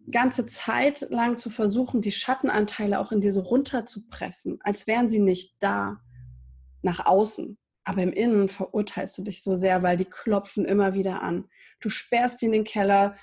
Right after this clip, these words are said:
du verriegelst die Tür, du machst noch eine Tür, andere Tür davor, noch mehr Bretter.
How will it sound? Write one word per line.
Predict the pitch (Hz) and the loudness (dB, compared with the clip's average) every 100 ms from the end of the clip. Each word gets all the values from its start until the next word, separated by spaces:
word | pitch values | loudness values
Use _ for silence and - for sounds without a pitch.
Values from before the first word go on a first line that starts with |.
| - - | -18 -8
du | 214 | -2
verriegelst | 220 220 269 262 254 | 2 4 6 4 2
die | 247 226 | -2 -2
Tür, | - 226 214 208 | 0 4 4 4
du | 208 | 4
machst | 214 - | 4 2
noch | 247 247 | 0 2
eine | 247 240 | 0 -2
Tür, | - 262 - | -2 -2 0
andere | 247 247 247 | 0 0 -4
Tür | - 240 | 0 0
davor, | 214 214 226 220 | 0 -2 -4 -4
noch | 233 254 | -4 -2
mehr | 247 240 | -4 -4
Bretter. | - 233 233 220 208 220 | 0 0 0 2 2 0